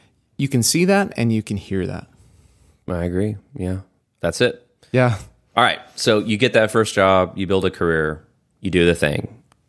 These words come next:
Speaker 2: You know, you realize, oh, it's not just about freeform creativity. I have to be a good designer. I have to listen. I have
Speaker 1: Right.
Speaker 2: to be empathetic with people I work with and with my u-, users or customers, whatever language you use. Like, how do you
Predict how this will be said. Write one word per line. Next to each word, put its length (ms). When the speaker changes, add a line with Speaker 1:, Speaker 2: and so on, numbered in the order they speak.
Speaker 2:
You 120
know, 100
you 140
realize, 500
oh, 280
it's 120
not 200
just 160
about 380
freeform 480
creativity. 640
I 60
have 120
to 80
be 220
a 60
good 320
designer. 460
I 40
have 100
to 100
listen. 340
I 40
have 100
Speaker 1:
Right. 80
Speaker 2:
to 60
be 60
empathetic 520
with 160
people 260
I 60
work 260
with 280
and 80
with 100
my 80
u-, 300
users 400
or 40
customers, 640
whatever 260
language 400
you 100
use. 260
Like, 220
how 260
do 80
you 560